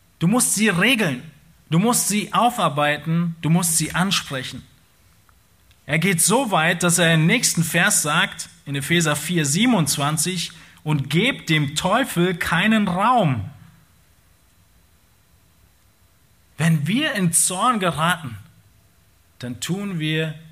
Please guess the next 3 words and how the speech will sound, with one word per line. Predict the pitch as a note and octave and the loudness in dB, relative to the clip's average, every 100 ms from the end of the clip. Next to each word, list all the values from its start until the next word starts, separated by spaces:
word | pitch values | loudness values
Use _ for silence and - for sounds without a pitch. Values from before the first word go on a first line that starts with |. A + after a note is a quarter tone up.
| - | -12
nichts | A#2+ D#3 A3 - - - - _ | -4 -2 -2 -6 -8 -12 -12 _
mehr, | A2+ A#2 A#2 B2+ - - - - - _ - | -6 -4 -4 -6 -12 -20 -20 -20 -20 _ -12
was | A2+ A2 - - | -8 -6 -6 -10